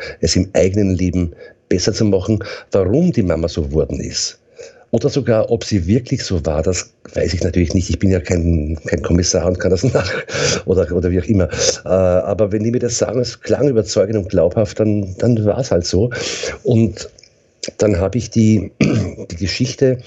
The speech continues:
die im Buch auch, auch vorkommt und, äh, die mir vor einigen Jahren mittlerweile jemand, Trauergäste mitgebracht haben, die habe ich dann, dann, äh, erzählt. Das ist eine ganz simple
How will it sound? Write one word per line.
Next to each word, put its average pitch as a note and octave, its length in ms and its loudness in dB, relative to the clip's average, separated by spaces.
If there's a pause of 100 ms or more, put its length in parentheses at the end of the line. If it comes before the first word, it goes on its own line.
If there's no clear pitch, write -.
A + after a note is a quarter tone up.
(360)
die A2 80 6
im F2 80 2
Buch B2 220 -2
auch, - 260 -2
auch - 120 -2
vorkommt A2 400 0
und, G2 280 -4
äh, F2+ 280 2 (440)
die G2+ 80 4
mir G2 260 4 (240)
vor F2+ 160 0
einigen G2 500 2
Jahren F2 300 2
mittlerweile G2+ 380 0
jemand, F#2+ 600 -2 (280)
Trauergäste G2+ 560 0
mitgebracht - 600 -2
haben, D#2 280 0 (580)
die C3+ 60 2
habe C#3+ 60 4
ich C3 80 -2
dann, F#2 340 2
dann, F#2 300 0
äh, F2 440 0
erzählt. F#2 580 0
Das F#2+ 120 0
ist G#2+ 100 0
eine G2 160 0
ganz A2 380 0
simple A#2+ 480 2